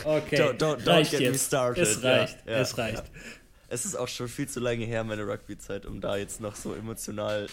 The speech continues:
Speaker 2: zu reagieren.
Speaker 1: <laughs>
Speaker 2: Egal. Ähm, ja, vielen Dank, dass ihr mit dabei wart, dass ihr, ähm, mit mir gequatscht habt. Schön, dass ihr da wart.
Speaker 1: Danke an
Speaker 2: Äh,
Speaker 1: dich,
Speaker 2: ich hab
Speaker 1: Max.
Speaker 2: eine kleine Hausaufgabe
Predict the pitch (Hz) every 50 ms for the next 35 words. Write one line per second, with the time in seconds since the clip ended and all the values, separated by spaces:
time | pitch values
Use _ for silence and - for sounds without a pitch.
0 | - - - - 104 101 104 101 98 - 101 101 98 - 156 143 143 - - -
1 | - - - - - - - - - 160 175 180 190 175 147 117 110 - - 123
2 | 131 139 143 143 143 143 139 131 - - - 160 160 127 - - - 170 196 190
3 | 151 147 143 147 160 170 165 - - - 131 123 120 - - - 113 117 113 113
4 | 113 110 104 - - _ _ _ _ _ _ _ _ - - - 123 123 - 113
5 | 104 95 104 101 104 110 113 120 127 143 156 - - 104 - - - - 107 104
6 | 104 101 98 98 95 - - 104 104 98 98 98 98 - - 101 - - 101 101
7 | 98 - - - 104 - - - 135 131 - - - 98 101 104 - - 90 -
8 | 98 98 104 104 107 117 127 165 180 - - - - - - - - - - 113
9 | 113 110 110 113 110 117 120 120 147 147 160 175 170 - - 110 110 113 113 110
10 | 110 110 107 107 107 107 - - - 120 113 110 107 120 160 220 233 180 - -
11 | - 82 87 101 95 82 95 90 92 104